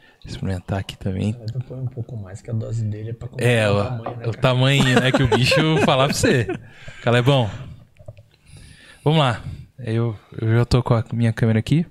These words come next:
Speaker 1: Deixa eu primeiro sentir o cheirinho. Cara, ele, ele tem, assim, o aroma um pouquinho menos acentuado, o cheiro
Speaker 2: É, o,
Speaker 1: aqui,
Speaker 2: é,
Speaker 1: o
Speaker 2: o que
Speaker 1: odor,
Speaker 2: cê,
Speaker 1: né?
Speaker 2: o que cê fala, isso é o floral do outro café.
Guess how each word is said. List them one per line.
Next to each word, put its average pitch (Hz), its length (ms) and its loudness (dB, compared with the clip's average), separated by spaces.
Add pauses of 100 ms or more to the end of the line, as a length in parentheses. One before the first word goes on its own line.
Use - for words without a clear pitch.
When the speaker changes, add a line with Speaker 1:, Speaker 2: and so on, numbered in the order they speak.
Speaker 1:
Deixa - 140 -6
eu - 40 -8
primeiro 123 280 2
sentir 120 340 2
o 110 180 2 (400)
cheirinho. 135 520 0 (2000)
Cara, 117 340 2 (1800)
ele, 151 240 2
ele 160 200 4
tem, 165 160 2
assim, 123 360 0 (540)
o 123 80 0
aroma 135 520 2
um 135 80 -4
pouquinho 160 360 0
menos 156 360 4
acentuado, 147 580 0
o 123 120 -2
cheiro 127 560 2
Speaker 2:
É, 151 100 4
o, 135 40 4
Speaker 1:
aqui, 135 240 2
Speaker 2:
é, 135 280 2
Speaker 1:
o 135 60 4
Speaker 2:
o 127 40 2
que 127 80 2
Speaker 1:
odor, 135 100 4
Speaker 2:
cê, 131 60 4
Speaker 1:
né? 143 200 2
Speaker 2:
o 170 80 0
que 135 140 -4
cê 170 140 2
fala, 160 340 2
isso 160 220 2
é - 20 6
o 156 120 2
floral 151 640 2
do 143 160 2
outro 131 220 0
café. 131 540 0